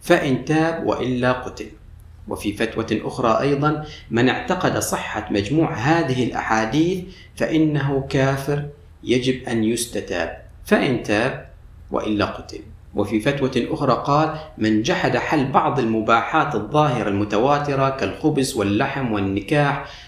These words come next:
فهو كافر مرتد يستتاب فإن تاب وإلا قتل". وأيضا قال: "وإن أضمر ذلك"، يعني تحريم اللحم أو الخبز أو النكاح، "كان زنديقا منافقا لا يستتاب عند أكثر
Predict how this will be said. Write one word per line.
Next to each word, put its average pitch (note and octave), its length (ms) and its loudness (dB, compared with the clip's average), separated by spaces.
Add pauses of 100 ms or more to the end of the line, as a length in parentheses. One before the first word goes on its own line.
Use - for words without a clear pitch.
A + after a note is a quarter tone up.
(140)
فهو E3+ 440 2
كافر D3 400 2
مرتد A2+ 480 0
يستتاب A2 640 -2
فإن G2+ 380 0
تاب A#2+ 360 0
وإلا F#2+ 440 0
قتل". C3+ 380 -4 (260)
وأيضا C3 400 4
قال: D3+ 640 2 (140)
"وإن E3 500 4
أضمر C#3+ 400 4
ذلك"، G#2 640 0
يعني A2 420 2
تحريم A#2+ 540 4
اللحم G2+ 460 2 (200)
أو C#3 180 6
الخبز G2+ 600 0
أو E3 200 4
النكاح، G#2 840 0 (520)
"كان F3 380 4
زنديقا A2 760 0
منافقا B2+ 960 0
لا A2+ 380 2
يستتاب B2 800 0
عند A2 320 2
أكثر - 720 -2